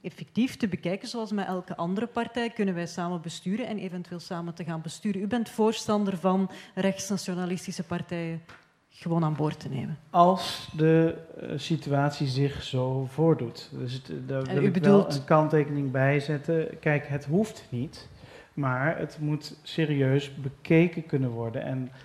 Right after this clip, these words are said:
Speaker 2: informaties moeten rechtsnationalisten ook gewoon mee kunnen praten en meedoen. En uiteindelijk moeten dan kijken, kun je meerderheden maken of niet? En zo ja, hoe gaan die er dan uitzien?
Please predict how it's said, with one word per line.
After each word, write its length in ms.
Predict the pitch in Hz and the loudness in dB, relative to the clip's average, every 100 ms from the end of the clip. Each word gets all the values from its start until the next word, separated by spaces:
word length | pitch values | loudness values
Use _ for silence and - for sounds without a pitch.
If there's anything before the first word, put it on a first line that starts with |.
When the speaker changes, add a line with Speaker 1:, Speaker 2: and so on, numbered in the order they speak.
| - - | -20 -6
Speaker 2:
informaties 880 | 147 131 143 139 139 160 - 131 - | -6 -4 -2 2 2 2 0 -4 -4
moeten 260 | 139 135 | -4 -2
rechtsnationalisten 800 | 135 131 131 135 - 127 123 - - | 0 0 0 -8 -4 -4 -2 -4 -4
ook 180 | 135 | -4
gewoon 440 | - 127 117 127 135 | -4 -6 -4 -2 0
mee 320 | 143 160 165 | 2 2 2
kunnen 320 | 165 139 131 | 0 -2 -2
praten 480 | 131 123 120 120 - | -2 0 0 -4 -6
en 160 | 131 135 | -4 -2
meedoen. 560 | 139 156 131 117 131 - - - | 0 -2 -2 -6 -8 -12 -20 -12
En 160 | 131 - | -10 -8
uiteindelijk 440 | 123 143 147 139 | -2 2 2 0
moeten 220 | 135 127 | -4 -2
dan 160 | 123 120 | -4 -4
kijken, 400 | 117 117 - 139 | -4 -4 -6 -6
kun 240 | 143 131 | -2 -2
je 80 | 127 | 0
meerderheden 580 | 131 135 127 131 127 127 | 2 2 2 0 -2 -2
maken 340 | 127 127 139 | -2 -4 -4
of 140 | - 143 | -8 -4
niet? 220 | 139 139 | -4 -4
En 140 | 127 | -8
zo 100 | 123 | -4
ja, 200 | 127 127 | -2 0
hoe 100 | 127 | -2
gaan 200 | - 131 | -6 -6
die 120 | 123 117 | -6 -6
er 60 | 120 | -8
dan 60 | 123 | -8
uitzien? 380 | 127 123 120 | -8 -10 -12